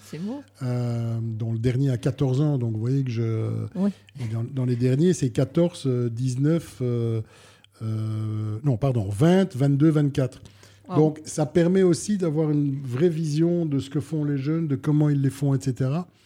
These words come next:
Speaker 2: et de rester jeune. Mais effectivement, vous avez raison, c'est, euh, c'est,
Speaker 1: C'est
Speaker 2: c'est,
Speaker 1: un pilier.
Speaker 2: c'est ma femme qui
Speaker 1: Et
Speaker 2: est,
Speaker 1: voilà.
Speaker 2: ben oui, évidemment, c'est un moteur, et, et il y a rien de plus important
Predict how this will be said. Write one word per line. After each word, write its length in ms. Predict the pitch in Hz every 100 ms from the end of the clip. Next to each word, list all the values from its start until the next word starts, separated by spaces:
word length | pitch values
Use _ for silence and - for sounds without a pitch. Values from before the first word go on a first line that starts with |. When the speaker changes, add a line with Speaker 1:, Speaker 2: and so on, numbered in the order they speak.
| - _ _ _
Speaker 2:
et 140 | - 139
de 80 | 139
rester 400 | 139 - 135 123
jeune. 300 | 139 196 175
Mais 100 | 135
effectivement, 560 | 127 131 - 127 170
vous 120 | 120
avez 100 | 123
raison, 360 | 127 151 190 139
c'est, 160 | 104 120
euh, 340 | 110 110 110 107 104 - - _ _
c'est, 640 | - - - 113 110 107 110
Speaker 1:
C'est 240 | 110 -
Speaker 2:
c'est, 80 | 120
Speaker 1:
un 80 | 165
pilier. 320 | - 226 262 277
Speaker 2:
c'est 100 | 196
ma 160 | 156
femme 400 | 139 196 190 180
qui 140 | - 139
Speaker 1:
Et 40 |
Speaker 2:
est, 60 | 131
Speaker 1:
voilà. 220 | 120 120
Speaker 2:
ben 60 |
oui, 100 | 131
évidemment, 400 | 135 117 160 139
c'est 180 | 113 123
un 140 | 113 117
moteur, 520 | 127 - 185 175 127
et, 120 | 117
et 180 | 117 123
il 60 |
y 60 | 117
a 60 | 117
rien 160 | 147
de 40 | 139
plus 180 | 139
important 600 | 127 120 120 - 147 147